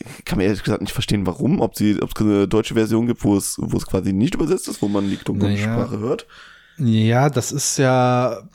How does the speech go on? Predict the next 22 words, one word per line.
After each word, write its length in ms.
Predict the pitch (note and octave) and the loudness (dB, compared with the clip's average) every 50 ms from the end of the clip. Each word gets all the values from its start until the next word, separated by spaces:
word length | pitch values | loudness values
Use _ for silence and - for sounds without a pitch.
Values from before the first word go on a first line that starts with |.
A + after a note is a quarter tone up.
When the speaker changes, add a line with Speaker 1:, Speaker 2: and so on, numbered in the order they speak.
| _ _ - - _ - | _ _ -20 -20 _ -14
Speaker 2:
vielleicht 360 | - - C3 C#3 D#3+ D#3+ - | -4 0 0 0 0 0 -2
ist 100 | C#3 - | -2 -2
das 140 | C#3+ A2+ - | -2 -2 -2
auch 240 | - C#3+ C#3 - | -4 -6 -4 -2
erst 280 | D#3 C#3 C#3 B2+ - - | 0 0 0 0 -2 -2
so 100 | - B2+ | -2 -2
eine, 460 | A#2 B2+ B2 A#2+ A#2 A#2 A#2 A#2 A#2 | 0 0 0 2 2 2 0 0 0
so 60 | A2+ | 0
eine 160 | A#2 A#2+ A#2 A2+ | 0 0 0 0
Sache, 260 | A2 B2+ A#2+ - B2+ A#2 | 0 -2 -2 -2 -4 -2
die 100 | A2+ A2+ | 0 0
jetzt 360 | G#2+ G#2+ G#2 - - - - - - _ _ - - - - - - _ _ _ _ _ _ _ - | 0 0 0 -2 -8 -10 -12 -14 -20 _ _ -20 -20 -20 -20 -20 -20 _ _ _ _ _ _ _ -6
in 100 | - A#2 | -2 2
den 120 | A#2 A2+ A#2 | 2 4 2
letzten 500 | A#2+ A#2 - - B2+ A2+ A2 A2+ A2+ G#2+ | 2 0 0 0 2 4 4 2 2 0
zwanzig 380 | - - B2 A#2+ - B2+ - | 0 0 0 0 0 0 0
Jahren 200 | B2+ A#2+ B2+ D3 | 0 0 0 0
aufgekommen 520 | D3+ C3+ - - C3 - - C3+ C3 C#3+ C#3+ | -2 -4 -4 -6 -6 -2 -2 -2 -2 0 -2
ist, 160 | C3 - B2+ | -2 -2 -4
dass 80 | - | -2
so 100 | - A#2+ | -2 -4
Fantasiesprachen, 1400 | - - - B2 A#2 B2 A#2 G#2+ G2+ G#2+ C3 E3 E3+ - - - - - G2+ G2 F#2 G2 - - C3 C#3 D3+ - | -4 -2 -2 -2 0 0 0 0 0 0 0 0 0 0 -2 -6 -8 -4 -2 0 0 0 0 0 -2 -2 -2 -4